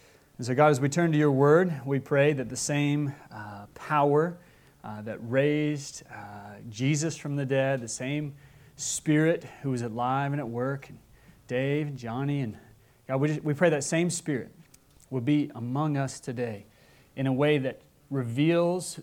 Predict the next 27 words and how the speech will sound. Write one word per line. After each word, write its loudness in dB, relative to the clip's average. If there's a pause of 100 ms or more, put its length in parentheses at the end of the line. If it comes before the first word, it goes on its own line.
to -2
us -6
your -10
power -8
and -6
your -10
glory -2
and -4
your -8
majesty. -8
The -12
same -4
Spirit -2
would -2
be 0
alive 2
and -4
at -6
work -4
in -10
us -10
today -6
in -6
such -10
a -8
way -2
that -6